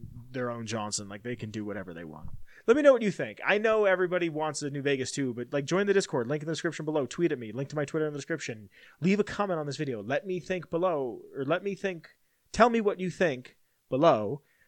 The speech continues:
about New Vegas two, and if you think it's going to happen or not. Or if it does, what do you wanna see? When do you wanna see it? It'd be nice to see it, like, like, seven, eight years after the, the Battle of Hoover Dam and that we get a definitive winner. But honestly, I don't think we're gonna get a definitive winner. And if we do,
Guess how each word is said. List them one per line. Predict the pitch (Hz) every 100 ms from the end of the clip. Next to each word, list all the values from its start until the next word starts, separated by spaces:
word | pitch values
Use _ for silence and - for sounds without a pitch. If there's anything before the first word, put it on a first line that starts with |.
| _ _ 156
about | 139 143 139
New | 135
Vegas | 131 123 110
two, | - 117 95
and | 117 120
if | 123 147
you | 135
think | 139 131
it's | 117
going | - 123 123 120
to | 127 113
happen | 120 107 - 107 104
or | 170 202
not. | 226 190 - -
Or | 151 147 -
if | 160
it | 170
does, | 202 208 170 151 - - - - -
what | 151
do | 190
you | 190
wanna | 185 170
see? | - 117 73 -
When | 156 175
do |
you | 156
wanna | 131 107
see | - 104
it? |
It'd | 113
be | 160
nice | 160 180 175
to | 165
see | - 180
it, | 160
like, | 139 131 _ _ _ _ _ -
like, | 139 -
seven, | - 165 156
eight | 165 160
years | 147 156 151 123
after | 123 143 147 156 143
the, | 131 123 -
the |
Battle | 123 139 143 135
of |
Hoover | 127 131 127
Dam | 127 160 160
and | 143 131
that | 123
we | 127
get | 120 131
a | 123
definitive | 127 147 135 127 117
winner. | 170 202
But | 147 143
honestly, | 185 190 - 160
I |
don't | 185
think | 175 180
we're | 160
gonna | 170 165
get | 170
a | 165
definitive | 156 175 170 156
winner. | 202 160
And | 156
if | 160
we | 175
do, | 135 143 220 190